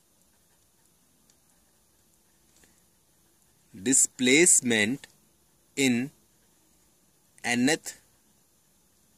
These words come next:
second is U, is U plus half,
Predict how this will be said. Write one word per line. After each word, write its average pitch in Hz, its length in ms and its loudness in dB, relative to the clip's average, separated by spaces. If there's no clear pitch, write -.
second 131 720 0
is 107 260 -2
U, 143 280 6
is 131 420 0
U 131 420 4
plus 135 600 2
half, 131 640 2